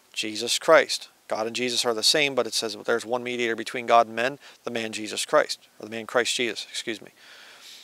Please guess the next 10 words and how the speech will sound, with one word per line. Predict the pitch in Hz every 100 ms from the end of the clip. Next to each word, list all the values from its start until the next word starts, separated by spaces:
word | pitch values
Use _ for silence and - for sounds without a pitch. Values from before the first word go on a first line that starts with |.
| - -
So | -
you | 120
have | 107
God, | 123 143 175 - -
Jesus, | 139 143 160 - - - _ _ _ _ _
husband, | - - 170 131 123 110 - - _ _ _ _ _ _ _ -
wife, | 127 147 113 - - - _ _ _ _ _ _ -
children. | 156 135 92 - _ _ _ _ _ _ _ _ _ _ _ _ _ _ _ _ _ - 110
You |
see, | 104 110